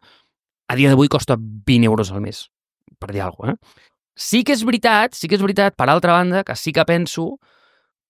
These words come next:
que el concepte del solo entrepreneur,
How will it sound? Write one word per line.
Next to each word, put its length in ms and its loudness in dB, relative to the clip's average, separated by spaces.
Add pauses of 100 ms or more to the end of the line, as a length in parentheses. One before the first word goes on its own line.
(360)
que 360 0
el 220 2
concepte 720 0 (160)
del 320 -2
solo 320 2
entrepreneur, 800 2